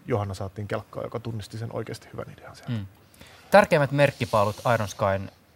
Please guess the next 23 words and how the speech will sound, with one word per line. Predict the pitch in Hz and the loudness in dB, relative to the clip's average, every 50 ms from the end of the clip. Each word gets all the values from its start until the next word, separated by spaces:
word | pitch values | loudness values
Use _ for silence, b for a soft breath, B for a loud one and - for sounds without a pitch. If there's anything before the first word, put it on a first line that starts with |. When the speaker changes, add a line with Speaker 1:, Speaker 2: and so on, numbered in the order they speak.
| _ - | _ 2
Speaker 2:
alkutaipaleella? | 117 110 104 - - 90 85 - - - - - - - - _ _ _ _ _ - - - - | 2 2 2 -2 -8 -10 -12 -12 -14 -18 -20 -20 -20 -20 -20 _ _ _ _ _ -20 -16 2 4
Speaker 1:
Öö, | 139 127 127 127 123 120 123 123 - - - - - - - - - - - - - - - - - - 110 127 139 | 8 8 10 10 8 8 6 4 2 -2 -10 -18 -20 -20 -20 -20 -20 -20 -20 -20 -20 -20 -20 -20 -20 -16 -12 -2 0
varmaan | 151 143 135 135 123 | 2 4 6 6 4
se | 123 120 | 4 4
saunailta | 147 170 180 175 170 165 160 151 160 147 - - - _ - 151 | 6 6 6 8 6 6 6 6 4 4 4 0 -12 _ -14 -8
ja | 147 147 135 131 127 123 | -2 2 4 6 6 4
sitten, | - - 151 135 - - - 127 123 120 | 4 0 -4 -4 -2 -2 0 0 0 -2
öö, | - - 143 127 123 - 113 113 113 98 - b b b b b b b b b b _ _ _ _ _ _ _ _ _ - | -4 0 2 4 4 4 4 4 2 0 -4 b b b b b b b b b b _ _ _ _ _ _ _ _ _ -4
sen | - - 139 131 131 | 2 2 4 6 6
jälkeen | 127 123 117 117 - - 123 113 113 127 - | 6 6 4 2 0 0 0 0 0 -2 0
oli, | 151 127 120 113 117 113 113 113 117 117 - - - - | 2 2 2 2 2 2 2 0 0 -2 -4 -6 -4 -4
öö, | 113 113 110 113 110 107 107 98 - - _ _ - | -2 0 0 0 0 0 -2 -4 -6 -8 _ _ 2
ehdottomasti | 139 139 135 - 131 120 - - 123 131 | 2 2 2 0 -2 -4 -4 -2 0 2
Johannan | 139 123 127 120 117 110 | 4 4 4 4 2 2
tapaaminen | 101 117 110 - - 107 107 104 110 107 107 107 107 117 98 - - _ _ _ - | 2 0 0 2 0 0 0 0 -2 -2 -2 -4 -4 -4 -8 -10 -14 _ _ _ -6
ja | 107 | -4
ylipäätään | 104 107 110 - - 107 101 - 107 101 98 | -2 -2 -2 0 0 -2 -2 -2 -4 -6 -4
se | - 110 | -6 -6
prosessi, | - 107 117 107 107 95 - - | -2 -2 -2 -2 -2 -6 -8 -8
mikä | 104 101 - 107 | -8 -6 -4 -4
me | 107 104 | -2 -2
aloitettiin | 101 101 104 101 - - 117 113 98 | -2 -2 -4 -6 -8 -8 -8 -6 -6
siinä. | 113 117 107 107 110 110 | -4 -4 -4 -4 -4 -6